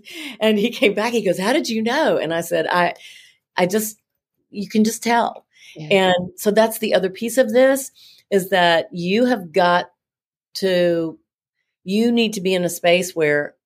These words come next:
Speaker 1: I'm, I'm looking out for you. I'm, I'm not I'm not jealous,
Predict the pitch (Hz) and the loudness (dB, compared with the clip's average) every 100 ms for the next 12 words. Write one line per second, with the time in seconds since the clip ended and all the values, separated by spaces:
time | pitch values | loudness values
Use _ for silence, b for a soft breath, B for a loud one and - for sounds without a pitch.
0 | - 160 - _ - 170 180 180 180 180 | -8 -8 -8 _ -6 -4 -2 -4 -4 -4
1 | 165 - 156 123 - - 160 165 - 160 | -2 -4 -8 -12 -10 -6 -6 -6 -12 -8
2 | 180 190 - - _ _ _ - 196 202 | -4 -2 -4 -10 _ _ _ -4 0 0
3 | - 151 _ - 202 196 208 208 196 180 | -2 -16 _ -2 2 4 4 4 6 6
4 | - - - - | 4 -4 -8 -12